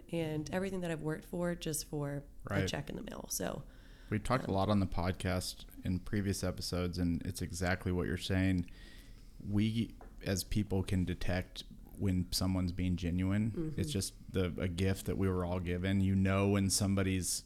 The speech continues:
Speaker 2: salesy or,
Speaker 1: Yep.
Speaker 2: and to your point, no matter how much money somebody throws at you, even if you took it, your, your, your audience or community would know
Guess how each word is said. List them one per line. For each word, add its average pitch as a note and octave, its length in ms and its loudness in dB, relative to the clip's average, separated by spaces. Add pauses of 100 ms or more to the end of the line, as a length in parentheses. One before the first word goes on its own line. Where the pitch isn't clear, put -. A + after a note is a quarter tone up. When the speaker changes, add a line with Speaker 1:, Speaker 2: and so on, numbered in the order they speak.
Speaker 2:
salesy A#2 760 6
or, G2 320 4
Speaker 1:
Yep. D#3 320 -2
Speaker 2:
and G2+ 140 4
to G#2 60 -2
your G2+ 140 2
point, G#2+ 560 4 (520)
no G#2 100 2
matter G2 280 6
how G#2+ 200 2
much G#2+ 260 2
money G2+ 540 2
somebody G2 360 2
throws G2 360 0
at F#2+ 80 0
you, F#2 400 0 (600)
even A2 240 8
if G2+ 140 2
you G#2 100 2
took - 340 12
it, F#2+ 220 2
your, G2 400 0
your, G2+ 380 0 (200)
your F#2+ 200 -2
audience G2+ 440 2
or F#2+ 100 0
community F#2+ 500 2
would F#2 200 0
know F#2 520 2